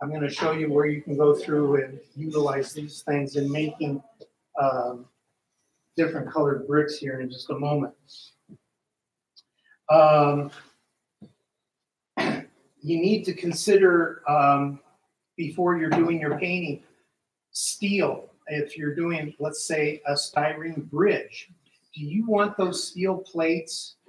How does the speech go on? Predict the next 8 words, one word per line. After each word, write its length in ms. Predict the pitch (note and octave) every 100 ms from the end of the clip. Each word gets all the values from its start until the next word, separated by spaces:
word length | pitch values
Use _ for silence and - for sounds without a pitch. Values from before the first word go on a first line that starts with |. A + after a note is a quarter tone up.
| G3+ F#3 D#3
to 100 | -
be 280 | D3 E3+ D#3+
just 360 | D#3 E3+ - -
flat 500 | - D#3+ E3+ E3 E3 -
and 760 | D#3+ D3+ C#3+ C#3 C#3 C3+ C3 B2+ _ _ _ _ _ _ _ _ _ _
kind 140 | D3 D3
of 80 |
like, 240 | C3+ C3+